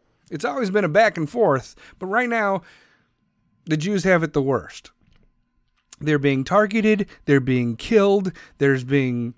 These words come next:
they, they could, uh, be out there with their fucking flag. If you go, if you go to a pro-Palestine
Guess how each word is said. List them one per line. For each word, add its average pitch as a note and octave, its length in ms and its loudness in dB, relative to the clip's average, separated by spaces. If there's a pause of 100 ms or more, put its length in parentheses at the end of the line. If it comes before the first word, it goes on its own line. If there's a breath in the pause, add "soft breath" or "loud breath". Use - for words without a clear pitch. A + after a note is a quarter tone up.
they, D3 400 -4
they C#3+ 160 0
could, B2+ 240 -10
uh, D3+ 140 -2
be D#3 240 0
out F3+ 180 2
there F3+ 140 0
with E3+ 160 -2
their C#3 120 -2
fucking D#3+ 380 -6
flag. B2 500 -4 (280 loud breath)
If F#3 120 -2
you D#4+ 180 6
go, C4+ 340 2 (160 soft breath)
if F#3 160 -4
you C4+ 100 0
go D4 100 -2
to A#3 120 2
a F3+ 100 0
pro-Palestine E3+ 840 -2